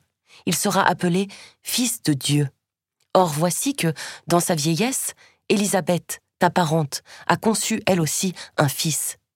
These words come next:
et en est à son sixième mois, alors qu'on l'appelait la femme stérile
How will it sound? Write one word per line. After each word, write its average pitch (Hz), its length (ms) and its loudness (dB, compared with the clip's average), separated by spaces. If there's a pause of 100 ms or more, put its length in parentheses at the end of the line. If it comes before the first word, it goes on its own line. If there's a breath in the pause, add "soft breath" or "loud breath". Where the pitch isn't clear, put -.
(180)
et 185 80 4
en 196 140 6
est 208 160 2
à 175 80 4
son 180 180 -2
sixième 214 400 0
mois, 151 300 0 (600 loud breath)
alors 208 280 4
qu'on 185 80 2
l'appelait 170 400 2 (200 loud breath)
la 160 120 4
femme 170 240 2
stérile 175 500 -2